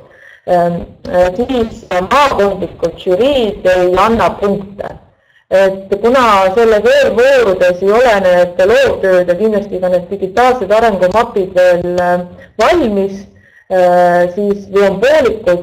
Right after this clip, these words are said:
siis maakondlikud žüriid, äh, peavad andma kirjeldavas vormis, äh, tagasiside lähtudes siis hindamismudeli,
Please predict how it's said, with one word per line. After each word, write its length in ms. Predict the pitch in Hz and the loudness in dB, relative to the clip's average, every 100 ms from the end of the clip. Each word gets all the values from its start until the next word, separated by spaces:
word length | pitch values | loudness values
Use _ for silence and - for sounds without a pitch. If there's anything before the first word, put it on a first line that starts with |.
| - | -6
siis 400 | 196 185 180 - 185 | -4 -4 -4 0 2
maakondlikud 680 | 208 240 220 196 - 170 170 | 2 2 0 -2 -6 -10 -6
žüriid, 480 | 190 233 240 - 190 | -2 0 0 -2 0
äh, 320 | 180 175 175 | 2 2 0
peavad 360 | 214 220 202 190 | 0 2 2 2
andma 320 | 208 226 180 | 2 0 0
kirjeldavas 640 | 214 247 214 175 175 170 | 0 2 2 0 0 -2
vormis, 580 | 208 247 247 185 170 - | 0 2 2 0 -4 -2
äh, 220 | 175 170 | -2 0
tagasiside 800 | 202 240 220 180 170 180 175 170 | 0 0 0 -2 -6 -6 0 2
lähtudes 480 | 196 240 - 175 170 - | 2 0 -4 -10 -10 -10
siis 120 | 190 | -4
hindamismudeli, 1000 | 226 226 180 170 - 220 220 175 170 165 | -4 -2 -4 -6 -6 -4 0 -2 -2 -4